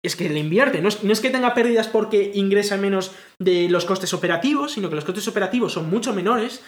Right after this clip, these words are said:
de sus ingresos, entonces gana dinero, digamos, o sea, su empresa se revaloriza, pero es que reinvierte todas las ganancias e incluso más en infraestructura, en cosas como los superchargers, que tiene la única red de supercargadores del mundo,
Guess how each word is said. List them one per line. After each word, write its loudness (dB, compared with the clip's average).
de -4
sus -6
ingresos, -2
entonces -4
gana 2
dinero, 0
digamos, -2
o -14
sea, -14
su -14
empresa -8
se -6
revaloriza, -2
pero 4
es -2
que 0
reinvierte 2
todas 4
las 2
ganancias 0
e -2
incluso -2
más -2
en 2
infraestructura, 2
en 0
cosas -4
como -2
los 0
superchargers, -2
que -8
tiene -2
la 0
única -2
red 0
de -6
supercargadores -4
del -6
mundo, 0